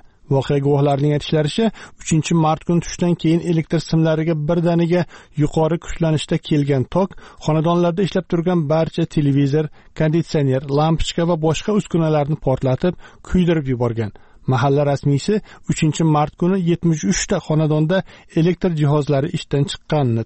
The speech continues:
tasdiqladi. Tafsilotlar bilan men, Sadriddin Ashur.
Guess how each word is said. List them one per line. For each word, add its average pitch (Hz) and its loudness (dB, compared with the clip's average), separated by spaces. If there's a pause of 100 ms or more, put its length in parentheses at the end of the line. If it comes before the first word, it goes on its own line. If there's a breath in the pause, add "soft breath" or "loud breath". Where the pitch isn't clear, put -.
tasdiqladi. 117 -2 (400 soft breath)
Tafsilotlar 131 0
bilan 185 2
men, 160 0 (140)
Sadriddin 127 -2 (120)
Ashur. 113 -2